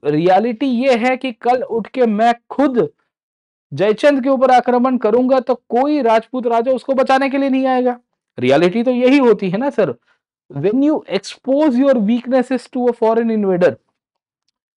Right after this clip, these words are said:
आपके घर के मसले घर के अंदर ही रहने चाहिए, किसी बाहर वाले व्यक्ति या बाहर वाले शासक को आप अपनी कमजोरियां मत दिखाओ। ये वास्तविकता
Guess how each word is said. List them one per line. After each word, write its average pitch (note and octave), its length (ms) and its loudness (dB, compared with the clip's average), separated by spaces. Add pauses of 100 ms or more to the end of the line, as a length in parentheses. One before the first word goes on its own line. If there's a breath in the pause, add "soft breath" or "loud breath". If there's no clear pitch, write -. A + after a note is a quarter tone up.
(140)
आपके A#3 480 2
घर G#3 280 2
के C4 180 2
मसले A#3+ 460 2
घर G#3 260 0
के A#3 140 -2
अंदर G#3+ 400 0
ही A#3+ 200 -2
रहने A#3+ 320 0
चाहिए, A3+ 580 0 (600)
किसी A#3 260 0
बाहर G3 460 2
वाले A3+ 340 4
व्यक्ति A3 640 -2
या A3 80 2
बाहर E3 460 2
वाले A#3 240 2
शासक A3 500 -2
को A#3+ 160 2
आप G#3 400 2 (100)
अपनी G#3+ 380 -2
कमजोरियां G#3+ 680 0
मत B3+ 140 0
दिखाओ। A3+ 480 0 (880)
ये A#3 300 4
वास्तविकता G3 840 2